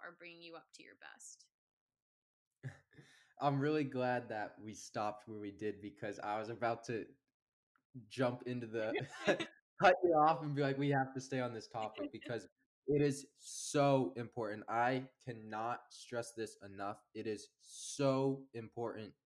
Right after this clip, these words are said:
Speaker 2: to surround yourself with the right people. And I am so fortunate that I am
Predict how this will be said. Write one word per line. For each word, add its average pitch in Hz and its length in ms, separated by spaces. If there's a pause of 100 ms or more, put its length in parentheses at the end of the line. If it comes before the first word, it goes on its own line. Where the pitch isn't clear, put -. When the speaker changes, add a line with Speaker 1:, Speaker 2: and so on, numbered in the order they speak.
(140)
Speaker 2:
to 113 100
surround 107 420
yourself 104 440
with 98 180
the 98 100
right 95 220 (100)
people. 87 380 (100)
And 101 300 (420)
I 110 140
am 113 160
so 123 400 (120)
fortunate 117 560 (360)
that 110 380
I 110 280 (140)
am 120 220